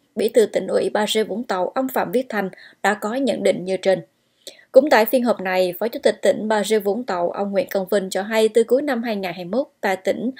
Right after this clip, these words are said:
đã rộ lên tình trạng tách thửa, xây dựng trái phép tràn lan trên đất nông nghiệp. Tình trạng rao bán đất nông nghiệp phân lô diễn ra nhiều nơi, nhưng chậm được chính quyền cơ sở từ thôn, ấp, xã, phường đến cấp huyện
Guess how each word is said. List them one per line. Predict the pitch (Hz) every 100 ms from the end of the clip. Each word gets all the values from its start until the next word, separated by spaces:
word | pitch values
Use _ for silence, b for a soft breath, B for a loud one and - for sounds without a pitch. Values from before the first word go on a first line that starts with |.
| B B
đã | - 214
rộ | 185 208 190
lên | 214 208 208
tình | 214 202
trạng | 208
tách | 208 285
thửa, | 180 - 294 B B B
xây | 311 262
dựng | 185 214
trái | 254 294
phép | 320 -
tràn | 220 202
lan | 226 214
trên | 185
đất | 226 262
nông | 202 190
nghiệp. | 175 165 _ _ _ _ -
Tình | 254 247
trạng | 220 190 214
rao | 214
bán | 202 240
đất | 285
nông | 247 214 214
nghiệp | 196 196 -
phân | 240
lô | 233 233 220
diễn | 196 220
ra | 240 240
nhiều | 196 175
nơi, | 185 214 202 B B B
nhưng | 240 285 277
chậm | 226 175 185
được | 202 190
chính | 285 320
quyền | 220 180
cơ | 196
sở | - - 214 220
từ | 220 208
thôn, | 254 254 247
ấp, | - 320 -
xã, | - - - 214 -
phường | 208 180 170
đến | 220
cấp | 240 320 -
huyện | 202 175